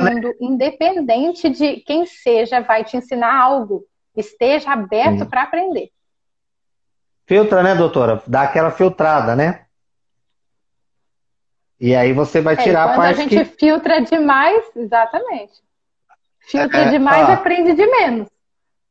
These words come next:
Speaker 1: De menos. Eu vou ler um, um, um, que é o Espiritismo, pra gente, então, tá podendo, é, é, tá começando a encerrar, e eu passo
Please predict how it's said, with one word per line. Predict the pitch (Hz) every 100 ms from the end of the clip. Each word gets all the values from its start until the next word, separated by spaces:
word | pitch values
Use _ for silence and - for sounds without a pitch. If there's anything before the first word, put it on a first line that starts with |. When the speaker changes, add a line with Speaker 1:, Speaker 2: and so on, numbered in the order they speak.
| _ _ _ - 160 -
Speaker 1:
De | - -
menos. | 285 180 165 - _
Eu | 156 165
vou | 170 196 180 123 - -
ler | 135 139 127
um, | 120
um, | 117 107 113
um, | 90 - - 113 _ _ _ -
que |
é | 156
o |
Espiritismo, | 127 - 165 170 208 208
pra | 160
gente, | 131 139 -
então, | 143 131
tá | 113 123
podendo, | 117 127 123 117 113 - - _ -
é, | 120 113 117 110
é, |
tá | 104 113
começando | 110 127 123 131
a | 135
encerrar, | 175 160 175
e | 208
eu | 226
passo | 226 208 208 208